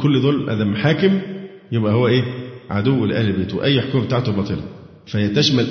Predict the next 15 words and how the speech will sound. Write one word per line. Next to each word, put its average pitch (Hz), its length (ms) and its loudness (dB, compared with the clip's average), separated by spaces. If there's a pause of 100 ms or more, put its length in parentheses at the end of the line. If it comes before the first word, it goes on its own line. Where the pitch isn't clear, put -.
أي 170 260 4
نوع 156 120 6
من 143 120 4
الحكم، 113 280 0 (400)
ابتداء 117 360 0
من 135 60 2
الخلفاء 120 440 0
الراشدين 120 460 0 (480)
إلى 143 380 2
ما 110 120 2
قبل 117 380 0
خروج 113 400 0 (140)
مهديهم 101 580 0
وإقامة 110 560 -2
دولتهم. 87 420 -4